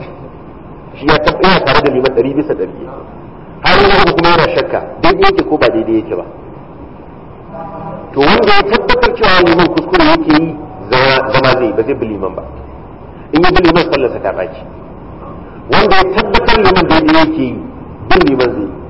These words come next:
In ya zauna, ya ce su tafi tare. In ya zauna, ya saba ma liman, sallarsa ta ɓaci. Wanda yake shakka daidai liman ne ko ba daidai liman yake ba, shi ma zai bi liman.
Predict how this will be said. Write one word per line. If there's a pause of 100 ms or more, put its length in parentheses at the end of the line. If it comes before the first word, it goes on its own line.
(540)
In
ya
zauna, (120)
ya
ce
su
tafi
tare. (920)
In
ya
zauna, (680)
ya
saba
ma
liman, (460)
sallarsa
ta
ɓaci. (1120)
Wanda
yake
shakka (1300)
daidai
liman
ne
ko
ba
daidai
liman
yake
ba, (240)
shi
ma
zai
bi
liman.